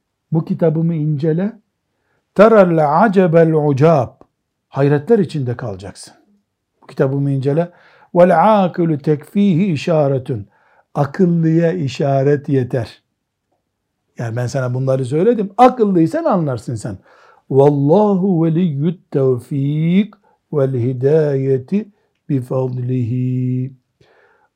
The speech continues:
Allah hidayetin ve başarının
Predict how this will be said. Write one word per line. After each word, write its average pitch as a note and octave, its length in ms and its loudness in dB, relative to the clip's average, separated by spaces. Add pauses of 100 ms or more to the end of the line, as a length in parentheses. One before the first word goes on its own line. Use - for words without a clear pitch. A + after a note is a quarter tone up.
Allah C#3 760 -2 (1300)
hidayetin C#3 1160 0 (240)
ve B2+ 200 -4
başarının C#3+ 920 0